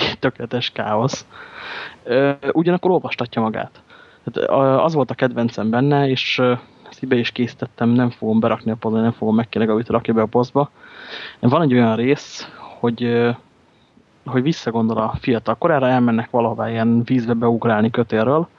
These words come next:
és, ö, látja a barátjával a, a lírai én azt, hogy hát, ö,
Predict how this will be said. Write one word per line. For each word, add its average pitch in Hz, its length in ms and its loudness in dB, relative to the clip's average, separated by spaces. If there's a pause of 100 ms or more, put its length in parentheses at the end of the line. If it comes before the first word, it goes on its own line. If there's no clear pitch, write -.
(880)
és, - 300 -2
ö, 139 140 2
látja 151 300 0
a 113 40 -2
barátjával 113 540 -2
a, 110 260 0
a 117 200 0
lírai 117 340 0
én 120 160 2
azt, 123 200 -2
hogy - 120 -8
hát, - 240 -4
ö, 123 180 4